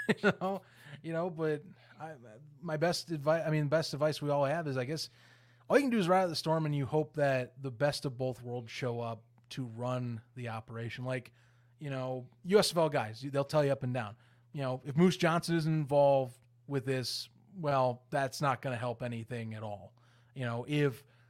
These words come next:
I imagine for the X F L, if, like, you didn't hear Russ Brandon's name, like, if Russ Brandon somehow isn't part of it, that might bring some X F L people to raise a red flag. "Well, wait a minute. Russ Brandon is essentially what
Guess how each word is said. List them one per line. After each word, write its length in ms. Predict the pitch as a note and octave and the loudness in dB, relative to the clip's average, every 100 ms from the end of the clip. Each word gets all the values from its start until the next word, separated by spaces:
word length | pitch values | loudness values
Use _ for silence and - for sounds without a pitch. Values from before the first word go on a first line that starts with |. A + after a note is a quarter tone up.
| _ | _
I 80 | C#3 | -4
imagine 320 | C#3+ C#3+ C3+ | -2 -2 -2
for 80 | C3+ | -4
the 100 | C#3 | -2
X 180 | C#3+ - | -2 -4
F 100 | D3 | -2
L, 220 | C#3+ C#3+ | 2 4
if, 260 | C3 - C#3+ | 2 -2 -6
like, 220 | C3 A#2 | -6 -4
you 160 | B2+ D#3+ | 0 2
didn't 220 | D3+ D3 | 2 2
hear 180 | C#3 C#3 | 0 0
Russ 240 | C3+ C3+ | 2 0
Brandon's 640 | - C#3 B2+ A#2 G#2 A#2+ - | -2 -4 -2 -4 -8 -12 -10
name, 300 | G#2 G2+ A#2 _ _ _ _ _ _ _ _ - | -10 -10 -18 _ _ _ _ _ _ _ _ -6
like, 320 | B2 A#2 - _ _ | -4 -4 -10 _ _
if 220 | - C#3 C3 | -4 -2 2
Russ 180 | F3 | 2
Brandon 400 | - F3+ E3 D#3 | 2 2 4 2
somehow 400 | C#3 E3 C#3 C#3+ | 2 4 4 4
isn't 200 | D3 C3 B2 | 2 0 0
part 220 | G#3+ F3 | 2 4
of 120 | C3 | 2
it, 260 | B2+ A#2+ - - _ _ _ _ _ _ _ E3+ | 0 -2 -4 -18 _ _ _ _ _ _ _ 0
that 260 | C#3+ C3+ - - | 2 2 -2 -8
might 320 | D#3+ B2 B2+ | -2 0 0
bring 200 | C#3 C3+ | 0 -2
some 140 | B2 F#3+ | 0 0
X 180 | C#4+ - | 0 -2
F 100 | D#3+ | 0
L 100 | C3+ | 0
people 300 | C#3+ B2 C3 | 0 -2 -2
to 80 | C3 | -2
raise 220 | B2+ A#2+ | -2 -2
a 60 | |
red 160 | A#2+ A#2+ | -4 -4
flag. 160 | B2+ A#2+ | -4 0
"Well, 100 | G3 | 2
wait 160 | D4+ | 2
a 40 | F3 | 2
minute. 340 | C3+ C3+ - _ _ _ _ - | 0 -2 -6 _ _ _ _ -2
Russ 200 | E3+ F#3+ | 2 2
Brandon 280 | F#3+ B3 A#3 | 2 0 0
is 80 | |
essentially 560 | F3 F#3 F#3 F3 F3 E3 | 0 2 0 0 -2 -2
what 420 | D3+ E3 D#3+ C#3+ | 0 2 4 2